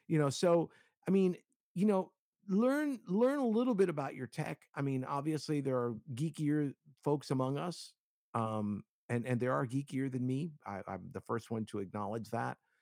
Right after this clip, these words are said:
Um, but, and there are less geeky than me, but we need to know where to point these folks. And you know, Apple and,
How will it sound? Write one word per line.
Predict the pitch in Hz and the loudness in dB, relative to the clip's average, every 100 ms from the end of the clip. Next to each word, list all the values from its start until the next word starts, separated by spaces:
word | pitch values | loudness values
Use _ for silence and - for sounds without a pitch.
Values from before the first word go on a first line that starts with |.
| _ _ _ _ _ | _ _ _ _ _
Um, | 110 110 104 _ _ - | 2 2 -2 _ _ -2
but, | 120 147 | 2 4
and | 139 135 | 6 6
there | 131 | 6
are | 143 | 4
less | 147 170 151 | 4 0 -2
geeky | - 117 - 110 | -6 -6 -4 -6
than | 98 98 | -4 -4
me, | 98 92 104 _ _ _ | -4 -6 -10 _ _ _
but | - 127 | -2 -2
we | 160 151 | 2 2
need | 160 190 | 2 2
to | 185 | 2
know | 165 139 | 2 2
where | 127 120 123 | 2 0 0
to | |
point | 110 123 117 | -2 -4 -4
these | - 98 | -6 -12
folks. | - - - - - _ 123 | -12 -14 -14 -18 -20 _ -4
And | 117 110 110 107 104 - _ _ - | -2 0 0 -2 -4 -8 _ _ -4
you | 113 | -2
know, | 98 - - | -2 -6 -6
Apple | 127 127 127 123 127 - | -6 -2 0 0 -2 -4
and, | 110 104 98 95 92 92 90 | -4 -4 -4 -4 -6 -8 -10